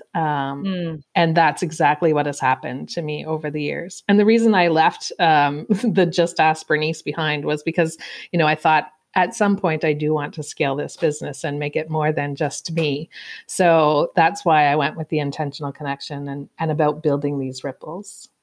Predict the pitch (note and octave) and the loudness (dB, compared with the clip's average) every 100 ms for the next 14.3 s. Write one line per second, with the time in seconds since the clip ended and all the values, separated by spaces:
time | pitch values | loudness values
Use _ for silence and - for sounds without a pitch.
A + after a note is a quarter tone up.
0 | _ - G#3 G#3 G3 E3+ D#3 - _ _ | _ -10 -8 -6 -6 -6 -10 -16 _ _
1 | - - B3 B3+ B3+ - - C4+ F4 G#4+ | -8 -2 -2 0 -4 -6 -10 0 0 4
2 | F4 A#3+ A3 F3 F3+ E3+ E3 F3+ F3+ D#3+ | 2 2 0 2 4 4 4 -2 0 0
3 | D3+ E3+ D#3 C#3+ D3 D3+ D#3 D#3 C#3+ B2+ | 0 0 -2 -2 0 0 0 -2 -4 0
4 | F3+ E3 E3 D#3 F#3 E3+ E3 - A3 F#3+ | 0 4 4 4 2 2 0 0 0 0
5 | F3+ C4 C#4 C4 G#3+ F#3+ G3+ - - - | 2 0 0 0 2 0 -2 -12 -14 2
6 | G#3+ A3+ A3+ G3+ - D3 - D3+ B2+ - | 4 4 2 -2 -2 -4 -4 -10 -10 -12
7 | D3+ _ _ _ _ _ _ _ _ _ | -14 _ _ _ _ _ _ _ _ _
8 | _ _ - - C4 C#4+ E4+ E4 D#4+ - | _ _ -4 2 4 4 2 4 2 2
9 | A#3 A3 A3 G#3 F#3 F3+ E3+ - F3+ F3+ | 4 6 6 4 6 4 4 0 -2 0
10 | E3+ F3 F3 E3 D3+ C#3+ D#3 D#3+ D#3 D3 | -2 -2 -2 -2 -2 -2 -2 -2 0 0
11 | C#3 D3+ D#3+ D3+ D#3 D#3 D3+ D3 - E3+ | 2 4 4 4 0 -4 -4 -6 -6 -6
12 | D#3 D3 D3 E3+ E3+ D#3+ D#3+ D#3 D3+ D3+ | -4 -6 -2 0 0 -2 -2 0 2 2
13 | E3 D#3+ E3+ E3 E3 E3 D#3+ D#3+ D3+ D#3 | 0 -2 -4 2 2 2 0 0 0 2
14 | F#3 G#3 | 4 2